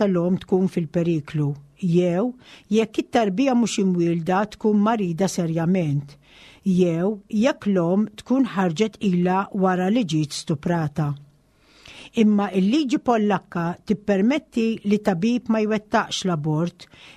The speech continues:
jekk dan ikun imur kontra il-kuxjenza tiegħu. Fil-waqt li tobbligah jgħin lill-pazjenta issib alternattivi oħra biex twaqqaf it-tqala tagħha. Inkjesta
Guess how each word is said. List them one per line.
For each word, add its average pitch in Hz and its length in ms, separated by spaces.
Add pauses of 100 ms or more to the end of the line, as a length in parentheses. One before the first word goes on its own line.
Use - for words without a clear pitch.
jekk 190 240
dan 277 320
ikun 247 340
imur 202 400
kontra 190 480
il-kuxjenza 170 800
tiegħu. 160 380 (760)
Fil-waqt 185 800
li 180 160
tobbligah 185 720
jgħin 185 540 (100)
lill-pazjenta 202 920 (420)
issib - 580
alternattivi 214 960
oħra 170 360
biex 202 260
twaqqaf - 420
it-tqala 160 480
tagħha. 160 380 (1080)
Inkjesta 240 720